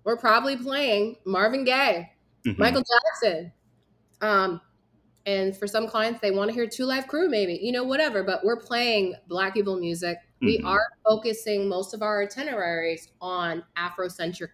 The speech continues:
Speaker 1: things.
Speaker 2: Nice,
Speaker 1: We
Speaker 2: yeah.
Speaker 1: do make it a point to make sure we have Black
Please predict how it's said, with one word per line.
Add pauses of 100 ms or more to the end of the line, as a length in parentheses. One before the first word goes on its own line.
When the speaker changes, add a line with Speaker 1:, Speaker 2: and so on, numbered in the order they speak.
Speaker 1:
things. (100)
Speaker 2:
Nice,
Speaker 1:
We
Speaker 2:
yeah.
Speaker 1:
do
make
it
a (140)
point (340)
to
make
sure
we
have
Black